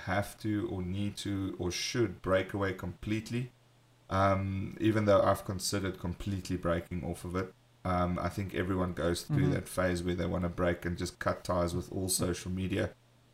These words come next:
Speaker 1: Um, that's not a bad thing. I think that's still something <laughs> I consider strongly, and maybe only keeping, like, something professional like LinkedIn or something. But, um, you don't need to just break away completely.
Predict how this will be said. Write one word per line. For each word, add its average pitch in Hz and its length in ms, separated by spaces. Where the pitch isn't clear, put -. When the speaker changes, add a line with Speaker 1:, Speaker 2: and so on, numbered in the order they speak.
Speaker 1:
Um, 98 380
that's 104 460
not 104 180
a 101 40
bad 92 320
thing. 110 160
I 92 60
think 98 260
that's 95 200
still 110 220
something 104 380
<laughs> - 120
I 101 160
consider 98 500
strongly, 101 520
and 90 180
maybe 95 240
only 101 200
keeping, 101 400
like, 90 240
something 95 320
professional 95 580
like 90 220
LinkedIn 92 520
or 92 60
something. 92 480
But, 95 380
um, 98 380
you 117 140
don't 139 240
need 110 220
to 113 100
just 101 300
break 95 240
away 95 300
completely. 92 640